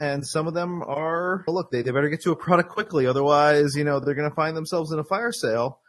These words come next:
And, like, you start looking at the Two Simples, which I think is actually at risk of being de-, delisted. You start looking at Aurora, a company near and dear to me.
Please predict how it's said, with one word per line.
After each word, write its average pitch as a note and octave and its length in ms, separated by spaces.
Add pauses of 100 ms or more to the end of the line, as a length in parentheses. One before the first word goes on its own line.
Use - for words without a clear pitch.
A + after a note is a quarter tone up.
(440)
And, E3 340
like, D#3+ 240
you D3+ 300
start D#3 300
looking D#3 280
at C#3 200
the C#3+ 80
Two E3+ 200
Simples, D#3+ 880
which B2+ 200
I D3 120
think D3+ 180
is C3 80
actually C3+ 260
at A2 60
risk B2+ 200
of A2+ 60
being A#2 240
de-, B2 160 (240)
delisted. C3+ 680 (800)
You A#2+ 140
start D3 200
looking D3+ 240
at A#2+ 80
Aurora, B2+ 480
a C3+ 60
company B2 320
near B2+ 180
and A#2+ 80
dear C3 140
to G#2 80
me. D#3 440